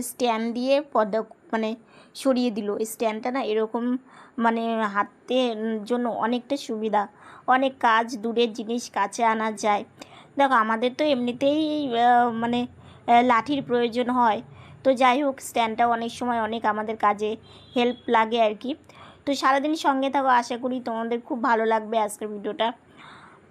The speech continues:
মা ওইদিকে ঠাকুর ঘরে গিয়ে সব কিছু গুছিয়ে নিচ্ছে, বৃহস্পতিবারের পুজো জানোই তো একটু সময় বেশিই লাগে। তো বোন এইদিকে, উম, ঘুম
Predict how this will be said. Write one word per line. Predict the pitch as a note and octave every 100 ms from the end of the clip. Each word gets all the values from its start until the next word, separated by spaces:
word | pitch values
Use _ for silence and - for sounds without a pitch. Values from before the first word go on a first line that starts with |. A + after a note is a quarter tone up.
| -
মা | B3+ C4+
ওইদিকে | C#4+ D4 D4 C#4+ D4
ঠাকুর | D4 B3 A#3 C4+
ঘরে | D4 C4
গিয়ে | B3+ B3 B3+
সব | C4 B3 A3+
কিছু | B3+ C#4
গুছিয়ে | A#3 A3+ C4
নিচ্ছে, | B3 A#3 B3+
বৃহস্পতিবারের | A3 A#3 A#3+ C4+ C4+ A#3 A3+
পুজো | A3+ B3+ A3 A3+
জানোই | A3 G3+ G#3 A3
তো | A3 A3 - - - -
একটু | B3 B3 B3+
সময় | - A3+ A#3 A#3+
বেশিই | G#3 G#3 C4+
লাগে। | B3 A3 G#3+ A3 C4+ _ - - -
তো | C4+
বোন | A#3 C4+ C4+
এইদিকে, | C4 B3 B3 C4 C4+
উম, | G#3+ A3 A3+ A3+ A3+
ঘুম | G#3+ A#3+